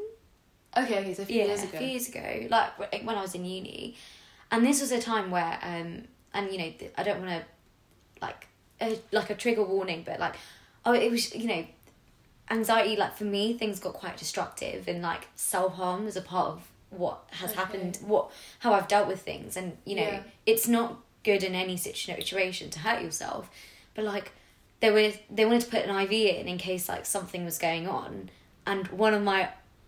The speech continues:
Speaker 2: like, no one obviously knew that this was happening, and my mum was with me.
Speaker 1: Oh,
Speaker 2: And
Speaker 1: right,
Speaker 2: they were
Speaker 1: okay.
Speaker 2: trying to take blood, and then they saw.
Speaker 1: Oh, I see, okay.
Speaker 2: And my mum saw, and, like,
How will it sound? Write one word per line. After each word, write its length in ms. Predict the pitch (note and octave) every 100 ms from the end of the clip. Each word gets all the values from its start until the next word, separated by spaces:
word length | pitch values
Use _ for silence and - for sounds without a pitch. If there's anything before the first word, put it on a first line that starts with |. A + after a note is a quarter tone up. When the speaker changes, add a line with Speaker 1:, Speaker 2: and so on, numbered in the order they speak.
| -
Speaker 2:
like, 280 | G3 -
no 220 | A3 A3+ A3
one 420 | G3 G3 F3+ - -
obviously 380 | G3+ F#3 F3+ F#3+
knew 160 | G3 F#3+
that 120 | D#3+
this 140 | - D#3
was 100 | E3+
happening, 640 | F#3 F#3+ - - - - - - -
and 100 | G3+
my 180 | A#3
mum 120 | D#4 B3+
was 140 | F3+
with 180 | E3+ -
me. 320 | - - F3+ - - - _ _ _ _ -
Speaker 1:
Oh, 340 | G#3 G#3 G#3
Speaker 2:
And 300 | G3+ G3 G3
Speaker 1:
right, 400 | G3 G3 G3 F#3+
Speaker 2:
they 160 | A3 A3
were 60 |
Speaker 1:
okay. 120 | B3+ C4+
Speaker 2:
trying 160 | A#3+
to 60 | A3+
take 260 | A3 G3+ -
blood, 560 | A3+ F#3+ - G3 G3+ - -
and 200 | G3+ F#3+
then 160 | F#3 F#3
they 100 | F3+
saw. 560 | - A#3+ G3 D3 D3+ - - _ _ -
Speaker 1:
Oh, 380 | A3+ A3+ A3 G#3
I 100 | G3
see, 500 | - - A3 G#3 G3
okay. 480 | G3 G3+ F#3 F#3 - -
Speaker 2:
And 100 | G#3
my 120 | G3
mum 280 | G3 C4+ C#4
saw, 460 | A#3 E3 - - - -
and, 140 | F#3+
like, 300 | F#3+ F#3+ F#3